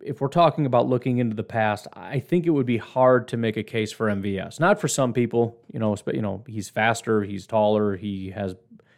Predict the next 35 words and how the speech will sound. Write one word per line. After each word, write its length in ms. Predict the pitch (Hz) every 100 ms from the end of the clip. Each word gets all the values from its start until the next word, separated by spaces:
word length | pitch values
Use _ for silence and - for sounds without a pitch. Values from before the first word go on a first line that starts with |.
| _ _ -
you 160 | - 110
know, 160 | 104
a 60 | 95
bunch 240 | 113 110
of 60 | 113
yards 360 | 104 101 101 98
and 80 |
all 80 | 98
that 140 | 98 95
kind 140 | 101
of 40 |
stuff. 320 | 95 107 98 - _ _ _
What 560 | 131 123 160 151 107 - -
was 180 | 104
that? 420 | 107 107 101 - _ _ _ _ _ _
<sighs> 80 | - - - - _ _ _
But, 320 | 101 95 -
um, 280 | 98 95 90 _
to 120 | _
answer 300 | 135 165 160
your 80 | 165
question 340 | - 139 123 127
as 120 | 104
directly 340 | 117 113 117
as 80 | 107
I 80 | 101
can, 280 | - 107 98
I'm 100 | 95
going 240 | 98 98
with 180 | 95 101
Lazard. 460 | 98 95 90 92 - _ _ _ _ _
Uh, 240 | 120 117 117
Packers 560 | - 165 180 202 165
dot 400 | 120 127 131 -
quickslant 760 | - 220 220 - 110 98 113